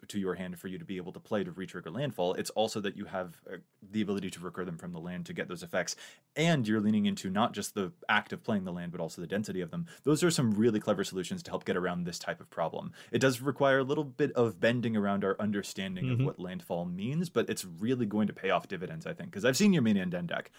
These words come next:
Speaker 1: and it's mean, and it's nasty, and it does things.
Speaker 2: That's what it's supposed to do.
Speaker 1: <laughs> Exactly. Alrighty, we're gonna move on to our next archetype. This is the Blink archetype.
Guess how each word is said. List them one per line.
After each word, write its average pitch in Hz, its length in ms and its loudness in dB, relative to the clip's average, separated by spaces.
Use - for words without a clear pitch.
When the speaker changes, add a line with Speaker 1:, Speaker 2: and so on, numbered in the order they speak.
Speaker 1:
and 98 100 0
it's 90 100 -4
mean, 123 340 4
and 82 140 -12
it's 73 120 -16
nasty, 104 440 0
and 82 100 -12
it 76 100 -14
does 92 220 2
things. - 280 -18
Speaker 2:
That's 113 160 -4
what 123 80 4
it's 117 60 -4
supposed 147 140 6
to 156 60 2
do. 220 200 6
Speaker 1:
<laughs> - 240 2
Exactly. 110 560 2
Alrighty, 139 360 8
we're 123 100 4
gonna 131 140 4
move 135 260 2
on 131 220 4
to 127 160 2
our 117 160 4
next 117 240 2
archetype. 107 460 2
This 202 380 2
is 160 380 0
the 110 160 2
Blink 131 420 2
archetype. 87 460 -2